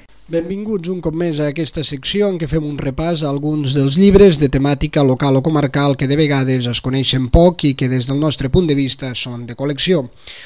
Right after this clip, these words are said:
Tots els llibres de què parlem tenen en comú que formen part de la col·lecció local de la Biblioteca de Falset i que allà es poden consultar, mirar o llegir. Avui comencem amb un petit estudi titulat Algunes notícies sobre la construcció de la línia dels directes entre Reus i Marçà Falset.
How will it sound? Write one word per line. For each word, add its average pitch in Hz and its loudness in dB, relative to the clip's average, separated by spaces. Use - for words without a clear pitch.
Tots 196 -2
els 185 -2
llibres 180 0
de 151 -4
què 147 -4
parlem 208 -2
tenen 165 -2
en 196 -4
comú 170 -2
que - -8
formen 147 -6
part 165 -4
de 147 -4
la 139 -4
col·lecció 139 -2
local 147 -2
de 127 -6
la 127 -6
Biblioteca 135 -2
de 170 -4
Falset 143 -4
i - -
que 139 -4
allà 143 0
es - -4
poden 151 -2
consultar, 151 -2
mirar 135 0
o 160 4
llegir. 131 0
Avui 202 4
comencem 220 2
amb 196 2
un 202 -2
petit 185 0
estudi 202 -2
titulat 175 0
Algunes 175 0
notícies 190 0
sobre 160 -2
la 156 -2
construcció 175 2
de 143 -2
la 143 -2
línia 175 0
dels 185 0
directes 156 0
entre 143 -4
Reus 202 0
i 147 0
Marçà 127 -4
Falset. 147 -2